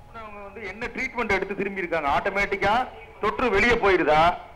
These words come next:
இல்ல வந்து என்ன குணம், என்ன treatment கொடுத்து வெளியே வர்றாங்க சார்?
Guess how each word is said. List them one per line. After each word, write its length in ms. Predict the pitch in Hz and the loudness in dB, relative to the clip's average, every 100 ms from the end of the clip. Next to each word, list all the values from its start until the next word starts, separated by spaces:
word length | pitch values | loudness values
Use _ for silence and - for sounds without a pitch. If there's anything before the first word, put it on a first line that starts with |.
| - | -12
இல்ல 260 | - 226 233 | -2 2 4
வந்து 260 | 214 240 202 | 4 4 2
என்ன 280 | 196 262 | 4 2
குணம், 580 | 185 220 240 226 208 190 | 4 4 4 4 4 2
என்ன 180 | 185 240 | 2 0
treatment 400 | 233 233 208 214 | 0 0 -2 -4
கொடுத்து 260 | 202 202 202 | -4 0 2
வெளியே 300 | 190 185 170 | 2 4 4
வர்றாங்க 520 | 156 147 147 156 135 | 4 2 2 0 -2
சார்? 260 | 151 135 | 0 0